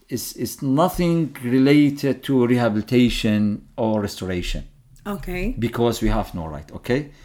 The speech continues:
Speaker 1: If, if the government will come and say, "You have no right," we, we are saying, "Okay,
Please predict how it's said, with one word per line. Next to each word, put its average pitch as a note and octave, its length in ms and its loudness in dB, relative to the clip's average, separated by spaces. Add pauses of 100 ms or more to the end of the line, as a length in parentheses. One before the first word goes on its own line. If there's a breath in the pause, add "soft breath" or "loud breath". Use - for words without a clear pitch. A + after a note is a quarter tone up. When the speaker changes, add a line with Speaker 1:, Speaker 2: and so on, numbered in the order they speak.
(180 soft breath)
Speaker 1:
If, E3 280 6
if D#3+ 120 6
the C#3+ 100 6
government C3 440 4
will A#2+ 180 2
come F3+ 460 2
and B2 220 0
say, D3 460 2 (160 loud breath)
"You B2+ 140 0
have B2+ 220 4
no D3+ 160 4
right," D#3 160 4
we, A#2+ 80 -2
we A#2 300 4
are A2+ 120 4
saying, A2+ 220 -2
"Okay, D3 480 0